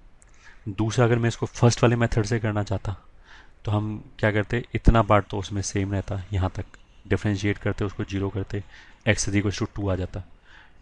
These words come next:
ठीक है। तो अल्टरनेटिवली हम क्या करते कि फिर जो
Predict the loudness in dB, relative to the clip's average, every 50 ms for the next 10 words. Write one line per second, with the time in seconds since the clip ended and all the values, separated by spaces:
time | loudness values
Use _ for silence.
0 | -20 -20 -8 -6 -4 -2 -2 -4 -4 -6 -2 0 0 0 2 2 0 0 0 0
1 | -2 -2 -2 0 0 0 -2 -2 -4 -4 -4 -4 -6 -6 -6 -8 -8 -8 -12 -18
2 | -20 -20 -20 -20 -20 -20 -20 -20 -20 -20 -20 -20 -8 -8 -8 -4 -2 -2 -2 -2
3 | -4